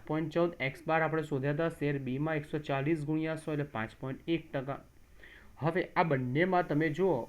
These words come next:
કે કોની કિંમત વધારે આવે છે, તો જુઓ બીની કિંમત વધારે આવે છે, તો લખી શકાય કે શેર એ કરતાં શેર બીની કિંમત ચલનાંકની વધુ આવતી હોવાથી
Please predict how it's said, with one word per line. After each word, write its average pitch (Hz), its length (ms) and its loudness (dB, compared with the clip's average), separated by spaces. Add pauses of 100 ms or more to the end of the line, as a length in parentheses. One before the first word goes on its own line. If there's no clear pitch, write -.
(140)
કે 165 80 -2
કોની 170 340 0
કિંમત 165 360 0
વધારે 131 460 0
આવે 135 280 0
છે, 131 240 -8 (640)
તો 160 80 2
જુઓ 160 220 4
બીની 156 480 2
કિંમત 160 320 0
વધારે 139 460 2
આવે 107 260 -2
છે, 135 140 -12
તો 147 100 2
લખી 156 200 0
શકાય 123 340 -6 (420)
કે 165 100 0
શેર 165 340 2 (120)
એ 160 220 4
કરતાં 131 560 -2 (180)
શેર 180 260 4
બીની 156 360 2
કિંમત 156 500 -2 (140)
ચલનાંકની 165 560 2
વધુ 127 300 -2
આવતી 135 400 0
હોવાથી 127 680 0